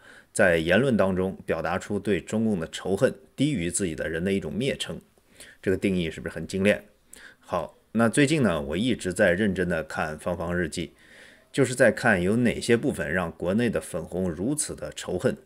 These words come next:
欲除之而后快。后来我拿着放大镜在书里找了半天，也只在指缝当中找出四个字：岁月静好。他那个对武汉封城的记录啊，对在家心理活动的描写，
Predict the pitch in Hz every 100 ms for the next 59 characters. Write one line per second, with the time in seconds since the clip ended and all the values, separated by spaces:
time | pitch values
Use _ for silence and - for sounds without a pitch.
0 | _ 120 95 - 90 85 92 82 82 -
1 | 110 87 98 - - _ - - - -
2 | - 131 139 98 87 110 123 123 117 110
3 | 113 82 71 - 113 90 78 76 - 127
4 | 117 107 - 73 85 104 92 107 104 -
5 | - 101 107 85 85 110 87 - 87 120
6 | 104 98 95 95 92 - - - 90 82
7 | - 95 85 104 - _ _ _ - 117
8 | 98 90 76 - 92 - - _ _ _
9 | - - - - - _ _ - - 143
10 | 160 139 107 90 107 113 92 82 82 117
11 | 90 - 131 120 98 107 92 80 - 143
12 | 98 117 - - - 80 131 - 233 190
13 | 165 - 101 85 92 87 - 117 95 -
14 | 87 95 104 78 73 80 87 110 - -